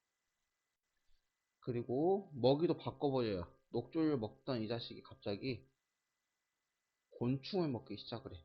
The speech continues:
물에서 사는 곤충을 먹기 시작하고, 녹조류는 누구한테 양보해? "너 먹어, 은어야."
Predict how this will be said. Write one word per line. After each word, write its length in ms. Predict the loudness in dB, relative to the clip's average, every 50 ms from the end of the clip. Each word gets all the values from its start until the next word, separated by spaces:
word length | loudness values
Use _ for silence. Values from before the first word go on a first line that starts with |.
| _ -4
물에서 280 | -2 -2 -2 -2 -4
사는 260 | -8 -6 -4 -4 -4 -4
곤충을 440 | -4 -6 -6 -6 -6 -6 -6 -6
먹기 220 | -6 -6 -8 -10 -8
시작하고, 760 | -8 -8 -8 -10 -10 -14 -14 -10 -4 -2 0 2 2 0 0
녹조류는 500 | -2 -2 -2 -2 -2 -2 0 0 -2 -2
누구한테 440 | -2 -2 0 0 0 0 -2 -4 -6
양보해? 560 | -6 -6 -4 -4 0 2 2 2 2 0 -4 -8 _ _ _ _ _ _ _ _ _ _ _ -4
"너 140 | -2 -2 0
먹어, 380 | 0 0 0 0 0 0 0
은어야." 460 | 0 -2 -2 -2 -2 -4 -4 -6 -8